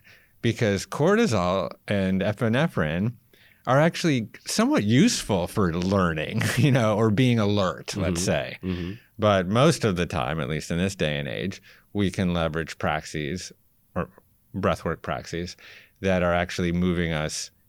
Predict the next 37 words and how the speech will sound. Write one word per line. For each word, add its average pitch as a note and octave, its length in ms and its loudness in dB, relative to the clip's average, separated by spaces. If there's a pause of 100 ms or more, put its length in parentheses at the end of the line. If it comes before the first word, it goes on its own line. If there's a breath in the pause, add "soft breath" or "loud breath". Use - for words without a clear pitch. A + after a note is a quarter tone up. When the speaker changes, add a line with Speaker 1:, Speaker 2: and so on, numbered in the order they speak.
(200)
Speaker 1:
into A#2 400 2
the F#2 140 0
parasympathetic A2 1040 -2
state. - 340 -8 (420 loud breath)
Um, E2+ 440 -2 (920 soft breath)
so A2+ 380 2 (260)
can C3+ 160 2
you D3 140 4
poke C#3 420 2
at G#2 380 2 (240)
a G2+ 100 0
few F#2 800 2 (340 soft breath)
of F2 320 0
these F2+ 300 0
different F#2+ 540 -4
praxis G2 480 -2
that E2 140 -4
you G2 160 -2
found E2 320 -2
to - 120 -6
be D#2+ 400 -2 (460 loud breath)
most F#2+ 340 0
effective? D#2+ 480 -4
And F2 140 -2
then, E2 260 -2
you F#2+ 80 -2
know, E2 100 0
let's F2+ 220 -4
get E2 160 -2
into D#2+ 640 -4
the F2 120 -8
Apollo F2+ 340 -2
technology B1+ 640 -10
as B1+ 80 -10
part C2 240 -8
of - 80 -10
that. - 200 -14